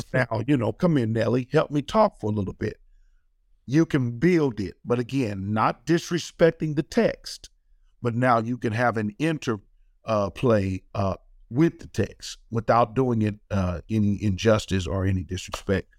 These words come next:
Speaker 2: So I'm able to then, again, weave some of those things into it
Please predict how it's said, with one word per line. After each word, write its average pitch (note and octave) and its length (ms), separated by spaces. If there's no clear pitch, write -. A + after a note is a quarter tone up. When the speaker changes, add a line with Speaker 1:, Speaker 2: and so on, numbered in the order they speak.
Speaker 2:
So - 260
I'm C3 260
able B2+ 280
to - 140
then, G#2 420
again, G#2 480
weave A#2+ 480
some B2 280
of A#2 80
those G#2+ 220
things G2 420
into G#2 480
it - 140